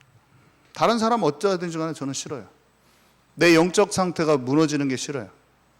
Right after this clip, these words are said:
그것으로 기분이 살짝, 술 먹으면 그냥 시비를 받잖아요, 좀. 근데 그런 영적 상태에 있고 싶지 않아요, 저는.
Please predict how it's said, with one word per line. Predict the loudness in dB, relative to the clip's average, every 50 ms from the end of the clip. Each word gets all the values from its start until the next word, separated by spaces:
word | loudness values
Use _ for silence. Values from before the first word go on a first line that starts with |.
| _ _ _ _ _ _ _ _ _ _ _ _ _ _ _ _
그것으로 | -10 -6 -4 -4 -2 0 -2 -2
기분이 | 0 -2 -2 -2 -2 -2 -2 -2
살짝, | -2 -2 -2 -2 -2 -2 -2 -4 -8 -20 _ _ _ _ _ _ _ _ _ _ _ _ _ _ _ _ _ _ _ _ _ _ _ _ _ _ _ _ _ _
술 | -8 -4 0 2
먹으면 | 2 2 2 0 0 -2
그냥 | -2 -2 -4 -6 -10 _ _ _ _
시비를 | -8 -6 -6 -4 -4 -4 -4 -4
받잖아요, | -6 -6 -4 -4 -2 -2 -2 -4 -6 -8
좀. | -12 -14 -14 -14 -16 -16 -20 _ _ _ _ _ _ _ -20 -20 -20 -20 -20 _ _ _ _ _ _ _ _ _ _ _ _ -8
근데 | -8 -8 -4
그런 | -2 0 2 2 2 2 2 0
영적 | 0 0 0 0 -4 -4
상태에 | -2 -2 -4 -2 -2 -4 -4
있고 | -4 -6 -8 -8
싶지 | -8 -8 -8 -10 -12
않아요, | -12 -12 -12 -14 -16
저는. | -18 -20 _